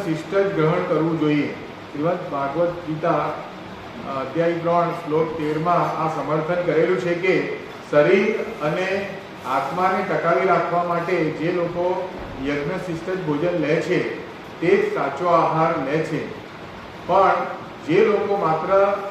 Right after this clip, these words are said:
પોતાના માટે જ રાંધે છે અને યજ્ઞ ભાર કાઢતા નથી તે તો ભોજનના રૂપમાં પાપનું જ ભક્ષણ કરે છે. આવો આહાર ન તો વ્યક્તિને સુખી કરી શકે છે,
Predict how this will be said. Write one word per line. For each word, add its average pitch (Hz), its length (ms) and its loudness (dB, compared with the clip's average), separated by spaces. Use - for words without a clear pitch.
પોતાના 185 880 0
માટે 151 300 -4
જ 175 140 -2
રાંધે 147 420 2
છે 165 300 0
અને 165 140 0
યજ્ઞ 151 340 -2
ભાર 175 320 2
કાઢતા 175 540 0
નથી 175 380 0
તે 156 100 -2
તો 156 140 -6
ભોજનના 156 520 0
રૂપમાં 170 440 0
પાપનું 160 440 -2
જ - 20 -8
ભક્ષણ 151 340 -2
કરે 135 240 -2
છે. - 400 -8
આવો 151 200 2
આહાર 180 480 4
ન 160 40 0
તો 175 180 -2
વ્યક્તિને 170 580 -2
સુખી 160 340 -6
કરી 175 260 0
શકે 180 300 -2
છે, 196 220 -4